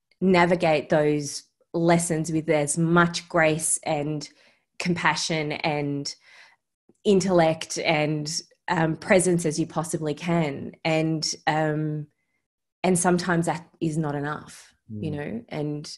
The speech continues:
Speaker 1: um, it's still, it's still really hard for people. Um,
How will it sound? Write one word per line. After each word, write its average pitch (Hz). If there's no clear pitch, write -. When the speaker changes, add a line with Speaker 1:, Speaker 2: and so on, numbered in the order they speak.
Speaker 1:
um, 147
it's 170
still, 156
it's 170
still 170
really 156
hard 160
for -
people. -
Um, 160